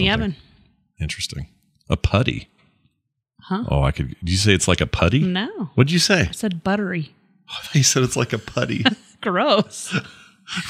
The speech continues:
Speaker 2: Mm, putty.
Speaker 1: Mm, putty. Mm.
Speaker 2: <laughs>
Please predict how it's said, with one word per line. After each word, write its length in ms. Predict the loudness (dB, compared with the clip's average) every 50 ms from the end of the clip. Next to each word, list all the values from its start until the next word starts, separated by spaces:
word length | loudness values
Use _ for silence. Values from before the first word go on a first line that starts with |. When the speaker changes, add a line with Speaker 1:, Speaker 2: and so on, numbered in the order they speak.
| -12 -14 -14 -8 -4
Speaker 2:
Mm, 640 | 0 2 2 2 4 2 2 2 0 -2 -4 -6
putty. 300 | -4 -2 -2 0 0 0 0
Speaker 1:
Mm, 220 | 0 0 -2 0
putty. 420 | 2 4 4 4 4 2 2 2 0
Mm. 580 | 0 2 4 2 4 4 2 2 2 0 -2 -2
Speaker 2:
<laughs> 260 | -2 -4 -6 -6 -6